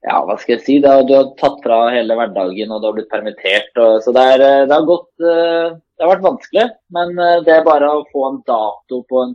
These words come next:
seriestart, og det å være tilbake med gutta på feltet og få trent ordentlig, har egentlig bare liksom, ja, det har fjernet litt sånn, eh, mørke skyer over hodet mitt, så nå er det, nå er humøret tilbake, og, og gleden er der.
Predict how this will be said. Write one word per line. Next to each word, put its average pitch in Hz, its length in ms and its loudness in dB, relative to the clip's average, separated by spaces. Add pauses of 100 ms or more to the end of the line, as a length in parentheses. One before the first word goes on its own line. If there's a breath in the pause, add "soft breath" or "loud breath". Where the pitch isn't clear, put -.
seriestart, 113 760 -4
og 123 100 -4
det 117 100 0
å 117 80 -2
være 107 240 -4
tilbake 107 640 -4
med 107 160 -10
gutta 101 240 -10
på 101 160 -10
feltet 98 400 -4
og 98 80 -6
få 107 120 -12 (120)
trent 92 320 -6
ordentlig, 120 380 -2
har 120 160 4
egentlig 110 300 -2
bare 90 200 -2
liksom, 90 300 -10 (640 loud breath)
ja, 90 80 0 (100)
det 120 120 2
har 127 100 0
fjernet 127 400 2
litt 139 160 0
sånn, 135 160 0
eh, 127 480 -2
mørke 131 240 -2
skyer 117 400 -4
over 113 160 -2
hodet 113 220 -8
mitt, 123 180 -8 (140)
så 123 100 0
nå 123 220 0
er 110 160 0
det, 117 120 2 (320)
nå 131 200 -2
er 127 180 4
humøret 120 320 -4
tilbake, 120 400 -2
og, 113 320 0 (640 loud breath)
og 131 240 0
gleden 123 320 2
er 113 80 0
der. 120 160 -2